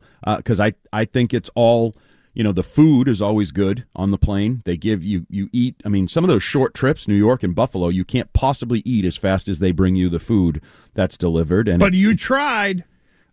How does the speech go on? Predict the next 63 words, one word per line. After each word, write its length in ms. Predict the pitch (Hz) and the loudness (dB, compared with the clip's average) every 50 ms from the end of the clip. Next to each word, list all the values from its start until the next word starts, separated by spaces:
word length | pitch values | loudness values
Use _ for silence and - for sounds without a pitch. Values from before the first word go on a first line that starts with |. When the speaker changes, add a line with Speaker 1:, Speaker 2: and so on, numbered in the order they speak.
| - - | -6 -2
Speaker 1:
Uh, 240 | 117 110 107 104 - _ _ - | 0 0 0 0 -2 _ _ -4
yeah, 180 | - 143 139 135 | 0 2 2 2
the 80 | 131 | 2
first 280 | - - 214 240 214 - | 2 2 2 2 2 0
few 160 | - 185 160 | -2 -2 -2
times, 300 | - - 135 117 104 92 | 0 0 -2 -2 -2 -2
I'm 60 | 92 | -2
not 120 | 101 101 104 | -4 -4 -4
gonna 120 | 95 82 | -4 -4
lie 100 | 82 92 | -2 -2
to 60 | - 71 | -2 -2
you, 80 | 76 | -2
I 20 | 78 | -2
did 220 | 76 98 98 80 | 0 0 -2 -2
try. 280 | - - 67 69 67 - - - | -4 -8 -8 -8 -10 -8 -2 2
I 100 | 117 120 | 4 4
never 300 | 117 117 131 131 120 117 | 6 6 4 2 0 -2
said 240 | - - 117 95 78 92 | -2 -2 -4 -2 -2 -2
no. 180 | 95 87 76 67 - - - - | -4 -4 -4 -6 -8 -8 -6 -4
It, 120 | - 95 - - | -4 -4 -2 -2
'cause 120 | 113 95 92 | -2 -2 -2
it's 160 | 95 - - | -4 -6 -8
free. 280 | - - 151 151 156 160 | -6 -2 2 4 4 4
It 20 | 151 | 4
was 120 | 123 117 - | 2 0 -2
Haagen-Dazs, 920 | 120 117 - - - - 156 165 180 208 202 180 208 208 214 214 175 123 127 | -4 -8 -10 -6 0 2 2 2 2 0 -2 -2 -2 -2 -2 -2 -4 -6 -4
yes, 320 | 165 160 131 104 95 - | -4 -2 -2 -2 -2 -2
even 160 | 135 120 110 120 | 0 0 2 0
though 120 | 123 117 | 0 0
I 60 | 117 107 | 0 -2
just 180 | 92 117 - - | -2 -4 -2 -2
had 160 | 123 110 95 | -2 -2 -2
cheesecake 540 | - - - 117 104 - - 120 110 104 - | 0 0 2 2 2 0 0 0 0 0 0
on 120 | 113 104 104 | 0 0 0
the 80 | 101 | 2
regular 420 | 98 107 107 101 95 104 98 95 92 | 2 2 0 0 0 0 2 0 0
tray. 320 | - - 107 95 87 85 | -2 -2 -2 -2 0 0
Like, 240 | 87 90 87 82 - - 269 - - | 0 -2 -2 -4 -6 -8 -8 -2 2
"Oh, 120 | 330 311 294 | 4 4 4
you 140 | 226 202 101 | 4 2 0
have 120 | - - | 0 0
big 140 | - - - - - | 0 0 0 -2 -2
warm 220 | - 131 123 110 95 | 2 2 2 2 2
cookies 420 | - 175 185 190 - 180 208 294 | 2 0 0 0 0 -2 -2 0
now? 200 | 311 320 330 370 349 | 2 2 2 2 2
Yes, 280 | 233 226 220 208 - | 2 0 0 0 0
I 100 | 139 123 131 | 2 4 4
will 120 | 139 156 | 4 4
take 220 | 151 170 175 160 | 2 -2 -4 -2
a 80 | - 117 | -4 -4
cookie." 380 | - - 143 117 - 113 101 92 - - - - - - - | -2 -2 -2 -2 -2 -4 -4 -6 -6 -10 -16 -20 -20 -18 -8
Um, 80 | 135 | -2
Speaker 2:
Uh. 460 | 143 143 135 - - 120 113 120 107 95 | 0 0 2 2 0 -2 -2 -2 -2 -2
Speaker 1:
and 160 | 147 156 151 156 | -2 0 0 2
then 440 | 151 147 151 156 160 156 143 143 - | 2 2 0 0 -2 -4 -6 -8 -6
I 100 | 156 165 | -6 -4
learned, 340 | 151 143 139 135 135 147 160 | -2 -2 -2 -2 -2 -2 -2
well, 180 | 170 170 175 | -2 -2 -2
you 160 | 175 165 156 | -2 -4 -4
probably 320 | - - 180 170 143 120 117 | -4 -4 -2 -2 -2 -2 -4
could, 180 | - 113 110 | -4 -6 -4
you 80 | 104 104 | -2 -2
know, 240 | 95 87 78 67 | -4 -4 -6 -8